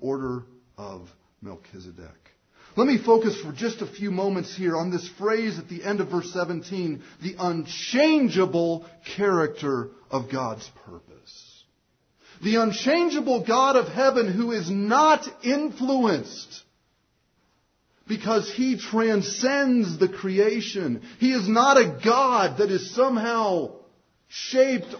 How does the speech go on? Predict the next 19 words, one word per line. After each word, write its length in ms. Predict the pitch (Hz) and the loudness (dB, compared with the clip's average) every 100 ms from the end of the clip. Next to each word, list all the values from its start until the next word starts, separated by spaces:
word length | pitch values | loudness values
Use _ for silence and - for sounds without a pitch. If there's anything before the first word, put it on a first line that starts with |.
| 190 | -4
or 140 | 196 | -2
moved 640 | 185 196 262 269 247 208 208 | -2 -2 0 0 0 -2 -4
or 140 | 180 | -4
pushed 840 | - - - 285 247 - - - - _ _ _ | -6 -8 0 4 4 0 -10 -16 -20 _ _ _
in 140 | 208 208 | -4 -2
a 60 | |
direction 640 | 170 185 196 240 - 226 196 | -2 -2 0 -2 -2 -4 0
that 100 | 180 | 0
is 120 | 175 - | -2 -6
contrary 640 | 208 240 226 - 214 202 196 | -4 -2 -4 -4 -2 0 -2
to 80 | |
who 580 | 170 - 196 196 190 175 - _ _ _ _ | -8 -8 -6 -6 -6 -10 -14 _ _ _ _
he 160 | _ 160 | _ -16
is 600 | - 165 160 135 107 92 - - | -12 -8 -6 -6 -10 -14 -20 -10
and 160 | 123 127 | -8 -4
what 120 | 156 | -4
his 180 | 151 117 | -6 -6
will 360 | 127 151 156 | -6 -4 -4
is. 200 | 123 117 | -6 -8